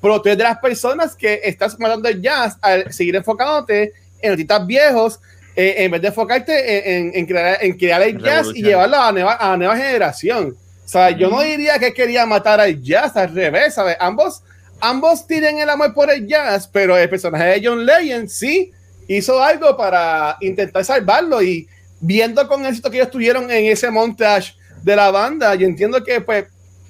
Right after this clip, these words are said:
Speaker 1: lo pudo salir porque al final de la película, a comparación de cómo era el club que él fue con Mia, que se encontró ahí a John Legend,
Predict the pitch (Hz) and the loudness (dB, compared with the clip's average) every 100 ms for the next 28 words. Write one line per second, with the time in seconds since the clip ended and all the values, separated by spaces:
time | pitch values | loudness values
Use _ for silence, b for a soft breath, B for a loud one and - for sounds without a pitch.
0 | - 190 190 190 208 214 190 226 247 220 | -10 -2 0 2 2 2 0 -2 -2 0
1 | 190 190 185 196 233 240 240 226 226 196 | 2 2 0 2 0 -2 -8 -2 0 0
2 | 175 B B B - 190 196 202 202 190 | -4 B B B -4 -2 0 -2 0 0
3 | 190 190 214 233 247 240 233 226 254 226 | 0 -2 -2 0 2 0 0 -2 -2 -2
4 | - 220 220 214 247 226 226 185 214 247 | -4 -2 0 0 -2 0 -2 0 -2 -2
5 | 202 175 180 b b - 190 190 185 165 | -2 -2 -6 b b -4 0 2 0 0
6 | 190 220 233 226 190 214 269 208 175 | 2 4 4 2 2 2 0 0 -4